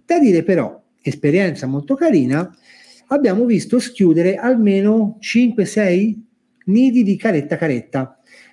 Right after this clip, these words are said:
cioè le, le tartarughe marine. Quindi è stato fighissimo vedere da, dalla sabbia uscire fuori tutte queste tartarughine piccoline che non abbiamo potuto però aiutare subito ad andare in acqua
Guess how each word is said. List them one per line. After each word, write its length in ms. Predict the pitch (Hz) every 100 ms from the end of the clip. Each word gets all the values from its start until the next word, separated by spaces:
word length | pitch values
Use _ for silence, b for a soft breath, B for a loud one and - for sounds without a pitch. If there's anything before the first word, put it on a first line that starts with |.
| _
cioè 280 | - 208 190
le, 840 | 180 175 175 175 170 170 165 160
le 140 | 160 165
tartarughe 500 | 202 196 240 156 147
marine. 480 | 143 117 113 117 - _
Quindi 220 | 220 190
è 20 |
stato 220 | 156 202 180
fighissimo 540 | 220 185 208 208 170
vedere 280 | 151 175 160
da, 320 | 151 147 143 B B
dalla 240 | - 165 208
sabbia 420 | 208 202 202 185
uscire 300 | 165 - 165
fuori 220 | 165 175
tutte 200 | 180 180
queste 280 | 165 165 160
tartarughine 760 | 175 160 - 185 175 175 180 143
piccoline 840 | 147 - 220 160 143 160 220 226 b b b b _
che 380 | - 285 220 208
non 140 | 214 285
abbiamo 360 | 285 226 180
potuto 400 | 175 240 214 165
però 180 | 160 220
aiutare 460 | 175 226 247 208 254
subito 320 | - 180 180
ad 60 | 147
andare 340 | 143 139 127
in 80 | 143
acqua 440 | 165 - 123 113